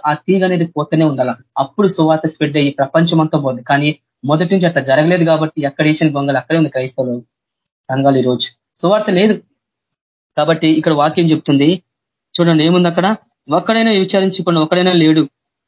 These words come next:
కావున నేను నా క్రోధమును వారి మీద కుమ్మరింతును, వారి ప్రవర్తన ఫలం వారి మీదకి రప్పించి నా ఉగ్రత, ఉగ్రత అగ్ని చేత వారిని దహింతును, ఇదే యెహోవా వాక్కు."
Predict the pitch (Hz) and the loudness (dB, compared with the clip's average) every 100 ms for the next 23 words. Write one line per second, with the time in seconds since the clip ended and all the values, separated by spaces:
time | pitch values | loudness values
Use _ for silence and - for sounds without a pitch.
0 | _ 165 202 214 202 190 185 170 165 180 | _ 0 2 2 2 0 0 -2 0 -2
1 | 208 208 196 165 160 165 175 165 165 180 | 0 2 2 2 2 0 -2 0 0 2
2 | 175 160 165 143 - _ _ - 143 151 | 2 2 2 2 -2 _ _ -4 0 2
3 | 147 143 165 220 226 208 180 175 160 156 | 0 0 0 0 0 -2 0 0 0 0
4 | 170 160 147 147 143 - 139 139 139 143 | 0 0 -2 -2 -4 0 -2 0 0 0
5 | 143 170 190 175 - _ _ _ 139 139 | 0 -2 -2 -2 -6 _ _ _ -8 -4
6 | 165 185 170 160 156 _ - - 139 143 | 0 0 2 0 -2 _ -20 -10 -4 0
7 | 175 175 160 147 135 131 135 143 120 147 | 2 2 0 2 2 2 0 -2 -2 0
8 | 185 175 170 156 143 143 175 139 139 151 | 0 0 0 2 0 0 2 2 0 -2
9 | 147 127 127 139 | -2 -4 -8 -12